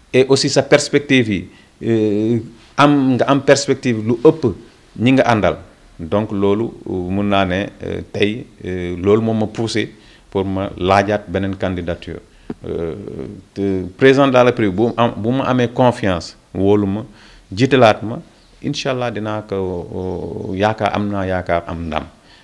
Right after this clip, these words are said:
Donc, damay ñaan sama collaborateur yeeg ñu xam ne aussi développement Kédougou, euh, va au-delà de ma personne. Nañ ñëw jàppale ma, parce que gis nañ ne def naa loo xaman-, liggéey boo xamante ne, euh, moo gën lu fi nekkoon,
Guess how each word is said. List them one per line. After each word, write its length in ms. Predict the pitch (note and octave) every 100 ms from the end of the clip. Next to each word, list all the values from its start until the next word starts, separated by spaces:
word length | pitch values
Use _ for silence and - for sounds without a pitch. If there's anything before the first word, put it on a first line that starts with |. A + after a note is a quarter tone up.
| _
Donc, 320 | F2 F2 E2+ E2
damay 300 | E2+ F2+ F#2
ñaan 240 | F2+ F2
sama 220 | - F2+
collaborateur 540 | E2+ F#2 E2+ D#2+ D#2+ D2+
yeeg 200 | F2 - _ _ _ _
ñu 100 | F2+ F2
xam 320 | B2+ B2 A2+
ne 140 | A2+ -
aussi 360 | G2 - G2 G2+
développement 560 | F2 A#2 B2+ A#2 A2
Kédougou, 460 | G#2 G2+ F2 E2+ F#2 - _ _ _ _ -
euh, 140 | F2+ F2+
va 360 | - F#2 A2 G#2+
au-delà 360 | A2+ G#2+ G2+ G2
de 100 | F2
ma 160 | F2
personne. 400 | E2 E2 - E2 E2 _ -
Nañ 120 | F2 F#2+
ñëw 180 | G#2 F2
jàppale 380 | B2 - A2+ F2+
ma, 160 | F2+ -
parce 160 | - G#2
que 100 | G2
gis 140 | A#2
nañ 140 | C3 A2+
ne 80 | G2
def 200 | - C#3
naa 220 | B2 A#2
loo 140 | A#2
xaman-, 240 | A2+ A2 G#2+
liggéey 240 | G#2+ A2
boo 140 | G#2 G#2+
xamante 340 | G#2+ G#2 F#2+ F2+
ne, 180 | F2+ F#2+ - - - -
euh, 420 | G2 F#2 F2+ F2
moo 300 | G2 C#3 C3
gën 200 | C#3 C3
lu 120 | A#2+
fi 120 | A#2+ A#2+
nekkoon, 380 | G#2+ - F2+